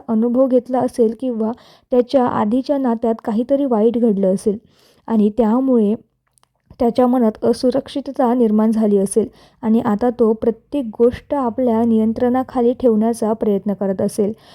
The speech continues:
परंतु जान्हवीवर जयंतचं अत्यंत वेड्यासारखं प्रेम आहे, पण ते धोकादायक आहे. काही लोक खूप पॉझेसिव्ह असतात. त्यांना वाटतं की त्यांचा जोडीदार हा पूर्णपणे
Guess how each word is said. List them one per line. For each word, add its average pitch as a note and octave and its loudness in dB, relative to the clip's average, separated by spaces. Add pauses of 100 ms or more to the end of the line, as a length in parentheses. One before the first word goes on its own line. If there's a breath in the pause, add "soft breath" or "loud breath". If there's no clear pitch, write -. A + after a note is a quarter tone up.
(180 loud breath)
परंतु G#3+ 2
जान्हवीवर G#3+ 0
जयंतचं A3 0 (100)
अत्यंत B3 -4
वेड्यासारखं A#3 0
प्रेम G#3 -2
आहे, F#3 -4 (460 loud breath)
पण D#4+ -2
ते C#4+ -2
धोकादायक A#3 0
आहे. G#3 -8 (360 soft breath)
काही A3+ 2
लोक G#3+ 0
खूप A3+ 0 (140)
पॉझेसिव्ह A#3 0
असतात. A3 -6 (180)
त्यांना G#3 0
वाटतं G#3 -2
की A3 -4
त्यांचा G#3+ 0
जोडीदार G#3+ 2
हा A3+ -4
पूर्णपणे C4 -4